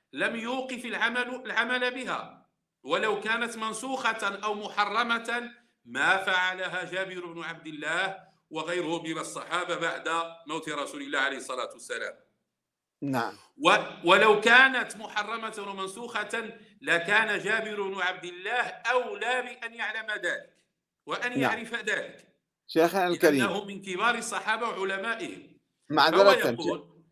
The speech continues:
Speaker 2: شيخنا
Speaker 1: نعم.
Speaker 2: الكريم. آه، عندنا أسئلة كثيرة والوقت راح ينتهي، بس إذا تسمح لنا باختصار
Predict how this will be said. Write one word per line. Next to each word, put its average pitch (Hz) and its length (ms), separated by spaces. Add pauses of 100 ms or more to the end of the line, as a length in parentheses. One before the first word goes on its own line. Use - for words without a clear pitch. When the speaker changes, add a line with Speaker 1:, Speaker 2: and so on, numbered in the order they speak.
Speaker 2:
شيخنا 160 380
Speaker 1:
نعم. 233 80
Speaker 2:
الكريم. 113 320 (500)
آه، 160 460 (140)
عندنا 180 320
أسئلة 208 240
كثيرة 196 500
والوقت 185 500
راح 175 140
ينتهي، 151 560 (100)
بس 165 240
إذا 170 160
تسمح 185 420
لنا 160 160
باختصار 156 680